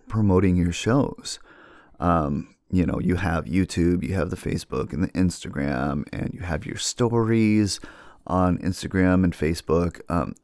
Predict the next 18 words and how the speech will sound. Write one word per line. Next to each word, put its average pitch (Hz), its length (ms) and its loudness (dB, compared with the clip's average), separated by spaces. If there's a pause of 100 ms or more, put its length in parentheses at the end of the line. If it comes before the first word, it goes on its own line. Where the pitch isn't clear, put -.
I 135 120 -4
think 220 220 -6
those 147 240 -4
are 104 60 -2
super 117 500 -2
powerful, - 800 0
um, 80 320 0
especially 170 580 4
the 98 140 0
stories, 87 580 4
because 85 680 2 (460)
you 98 140 0
can 104 200 4
see - 420 2
who's 92 360 0
actually 80 500 -2
seen - 360 -4
it. - 240 -12